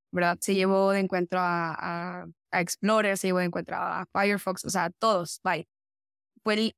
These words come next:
fue el único que está ahorita en la rueda, es el que está dominando. Entonces, independientemente de los bu-, buscadores o donde quieras hacer tu publicidad, ¿verdad? Considerar que,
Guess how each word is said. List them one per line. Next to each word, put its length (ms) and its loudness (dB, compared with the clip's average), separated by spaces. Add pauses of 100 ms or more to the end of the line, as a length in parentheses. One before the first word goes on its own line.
fue 100 0
el 80 4
único 320 4
que 80 -2
está 260 2
ahorita 280 0
en 60 2
la 100 2
rueda, 400 -2
es 120 -12
el 140 0
que 180 0
está 240 0
dominando. 460 -2
Entonces, 480 -4 (1200)
independientemente 920 2
de 60 4
los 120 2
bu-, 300 2
buscadores 480 0
o 80 2
donde 240 2
quieras 260 0
hacer 200 -4
tu 120 -10
publicidad, 580 -2
¿verdad? 380 0
Considerar 680 0
que, 340 -8